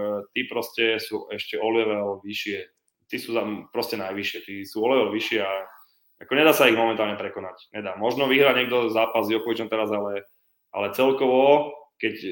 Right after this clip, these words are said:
keby som mal tipovať, že či vôbec niekto sa priblíži, či už Grand Slamami, alebo v počte, eh, týždňov byť svetová jednotka,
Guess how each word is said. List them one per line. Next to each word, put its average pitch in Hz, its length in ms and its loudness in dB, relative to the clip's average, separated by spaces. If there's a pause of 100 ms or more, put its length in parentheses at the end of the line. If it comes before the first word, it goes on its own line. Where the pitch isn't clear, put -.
(440)
keby 113 200 -4
som 117 200 -4
mal 120 320 2
tipovať, 151 440 2
že - 40 -2
či - 120 -4
vôbec 120 280 -2
niekto 120 200 -2
sa 117 200 0
priblíži, 120 560 0
či 131 160 -6
už 110 80 0
Grand 117 280 0
Slamami, 120 360 -4
alebo 113 240 2
v - 80 -16
počte, 117 300 -2 (680)
eh, 101 840 -8 (260)
týždňov 127 400 0
byť 117 80 0
svetová 120 320 0
jednotka, 117 360 -2